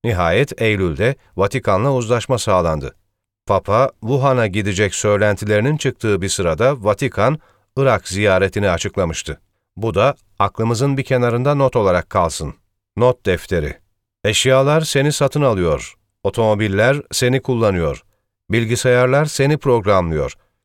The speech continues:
Televizyon seni seyrediyor. Eduardo Galeano.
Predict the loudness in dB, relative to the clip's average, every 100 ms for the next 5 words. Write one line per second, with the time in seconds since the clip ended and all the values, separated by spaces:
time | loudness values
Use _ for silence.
0 | _ 0 2 0 0 0 0 -2 _ _
1 | -10 -2 0 2 0 0 0 -2 -4 -8
2 | -12 _ _ _ _ 0 0 2 2 2
3 | 2 0 2 2 2 2 0 -2